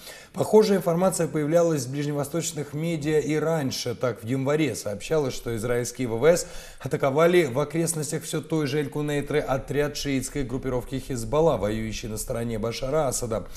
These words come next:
Тогда якобы был убит и иранский генерал, находившийся в Сирии в качестве военного советника. В Иерусалиме сообщали, что на Голанах были уничтожены готовившие диверсию террористы.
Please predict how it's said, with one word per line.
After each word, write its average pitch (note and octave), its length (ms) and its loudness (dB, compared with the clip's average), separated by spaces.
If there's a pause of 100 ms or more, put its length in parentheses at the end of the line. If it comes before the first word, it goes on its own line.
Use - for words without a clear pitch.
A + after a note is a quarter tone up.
(320)
Тогда A#2 320 0
якобы C3+ 440 0
был A#2+ 180 0
убит C#3+ 320 -2
и C3+ 260 -2
иранский B2+ 560 0
генерал, A#2 440 0
находившийся B2 760 -4
в G#2 80 -6
Сирии C3+ 240 0
в - 80 -6
качестве B2+ 500 -4 (300)
военного A#2 540 0
советника. G#2 680 -2
В A2+ 160 -6
Иерусалиме A2+ 560 -4
сообщали, E3+ 540 0
что C3 200 -8
на A2+ 120 -4
Голанах G#2+ 500 0 (300)
были E3 220 4
уничтожены C#3 600 -2
готовившие A#2 640 -4
диверсию G2 640 -6
террористы. G2 720 -8